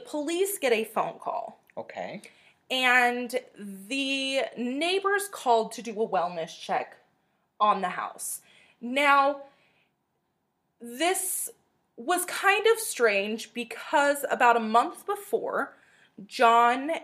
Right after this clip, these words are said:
Speaker 1: and his family had done a lot of things. They had gotten a hold of the children's school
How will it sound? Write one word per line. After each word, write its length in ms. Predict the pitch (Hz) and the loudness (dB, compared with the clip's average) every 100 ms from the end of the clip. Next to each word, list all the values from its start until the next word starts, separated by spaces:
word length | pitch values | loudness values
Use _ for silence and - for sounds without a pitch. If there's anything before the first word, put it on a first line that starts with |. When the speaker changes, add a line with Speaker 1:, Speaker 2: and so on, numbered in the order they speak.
| - | -6
Speaker 1:
and 140 | 247 247 | -6 -4
his 220 | 269 - | -6 -4
family 600 | 240 214 196 196 214 320 | -2 -2 -2 -6 -6 -8
had 760 | - - 233 202 185 185 190 196 - - | -12 -2 4 6 6 4 0 -6 -12 2
done 200 | 381 370 | 6 6
a 60 | 311 | 6
lot 180 | 202 143 | 4 4
of 100 | - | 0
things. 340 | - - - | -8 -12 -4
They 180 | 233 220 | 0 0
had 340 | 220 214 208 - - - - | 0 -2 -2 -8 -20 -20 2
gotten 280 | 294 - 285 | 6 6 6
a 40 | |
hold 200 | 302 294 | -2 -4
of 100 | 285 | -6
the 80 | 294 | -12
children's 540 | 294 - 208 269 277 | -6 -4 -4 -8 -10
school 520 | - - 202 202 302 | -12 -6 -2 -2 -4